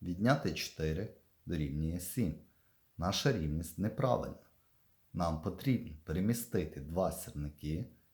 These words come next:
щоб наша рівність була правильною. Це є досить простенька математична задачка,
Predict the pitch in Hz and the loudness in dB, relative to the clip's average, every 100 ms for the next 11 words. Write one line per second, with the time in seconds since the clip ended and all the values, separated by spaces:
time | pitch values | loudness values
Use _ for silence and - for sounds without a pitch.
0 | _ - - 80 85 76 - 80 71 67 | _ -6 -4 -2 0 -2 -2 -2 -4 -4
1 | 85 117 - 82 76 67 - 117 120 110 | -2 -4 -4 -2 0 -2 0 6 6 6
2 | 73 62 - _ _ _ _ _ - - | -2 -6 -14 _ _ _ _ _ -20 -20
3 | - _ _ - 185 180 170 180 131 - | -20 _ _ 4 6 8 8 6 4 -2
4 | 113 - 131 131 107 85 - 90 87 104 | -4 0 4 4 2 -2 0 -2 0 0
5 | - - 76 73 69 82 92 - | -2 -4 -6 -6 0 0 0 -4